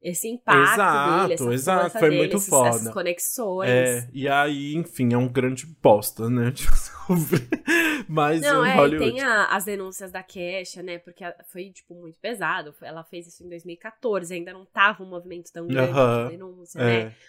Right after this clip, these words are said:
Speaker 1: E aí, enfim, muito desacreditada
Speaker 2: Sim.
Speaker 1: por todo mundo. Só que ela falava que isso já rolava há anos, assim. Foi anos que ela passou por esses abusos. Só que depois, aos poucos, eu, tipo, outras
Speaker 2: Sim.
Speaker 1: celebridades, é, saíram em apoio da Kesha, sabe?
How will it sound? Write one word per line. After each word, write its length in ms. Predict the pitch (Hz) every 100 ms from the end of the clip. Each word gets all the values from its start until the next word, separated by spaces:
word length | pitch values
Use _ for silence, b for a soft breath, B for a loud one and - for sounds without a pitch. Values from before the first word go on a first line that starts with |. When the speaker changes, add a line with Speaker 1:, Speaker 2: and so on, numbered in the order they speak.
| b _ _
Speaker 1:
E 120 | 208
aí, 440 | 190 185 190 190 202
enfim, 560 | - 220 190 175 165 _ _
muito 420 | 190 208 233 214
desacreditada 1040 | 180 180 175 175 160 165 175 170 170 175 170
Speaker 2:
Sim. 300 | 160 123 110
Speaker 1:
por 140 | 107
todo 240 | 101 180 190
mundo. 540 | 196 180 190 185 170 b b
Só 140 | - 196
que 80 |
ela 80 | 190
falava 320 | 190 196 202
que 80 | 226
isso 160 | 214 214
já 100 | 214
rolava 440 | 196 185 196 202 -
há 100 | 247
anos, 640 | 302 247 240 226 185 160 156
assim. 240 | - - 135 135 139 _
Foi 200 | 175 233
anos 440 | 220 202 190 175
que 60 | -
ela 120 | 156
passou 280 | 156 160 160
por 120 | 156 160
esses 160 | 160
abusos. 300 | 165 160 - b b b b
Só 200 | - 262
que 100 | 269
depois, 320 | 269 254 220
aos 160 | 190 -
poucos, 300 | 196 233 233
eu, 80 | 214
tipo, 320 | - - 208 -
outras 460 | 220 277 349 330 247
Speaker 2:
Sim. 120 | 233
Speaker 1:
celebridades, 680 | 202 131 123 175 185 - - _
é, 280 | - 180 170
saíram 460 | 170 220 190 196 180
em 80 | 170
apoio 260 | 170 170
da 80 | 160
Kesha, 380 | - 160 151 -
sabe? 440 | 190 185 208 175